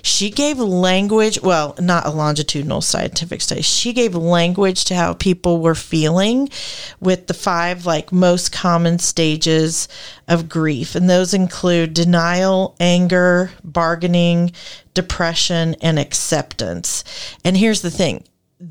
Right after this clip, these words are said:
People don't usually move through those grief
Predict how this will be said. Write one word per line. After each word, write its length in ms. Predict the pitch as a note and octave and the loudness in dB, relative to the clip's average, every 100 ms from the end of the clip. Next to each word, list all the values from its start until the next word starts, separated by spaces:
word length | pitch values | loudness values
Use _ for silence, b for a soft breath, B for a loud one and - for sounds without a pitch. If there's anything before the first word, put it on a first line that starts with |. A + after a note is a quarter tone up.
| D#3 E3+ | -20 -14
People 400 | - A3 A3+ B3+ | 0 0 2 2
don't 320 | G#3 G#3 F#3 D3 | 2 2 2 0
usually 560 | F#3 F#3 F#3+ F#3+ F#3+ | 2 2 2 2 4
move 420 | F3 E3+ E3 E3+ | 4 4 4 2
through 300 | F3+ - F#3+ | 0 0 2
those 340 | F3 F3 E3 E3 | 4 4 2 -2
grief 800 | D#3+ D#3+ D#3+ D#3+ G3 - - | -8 -6 -4 -2 -4 -8 -18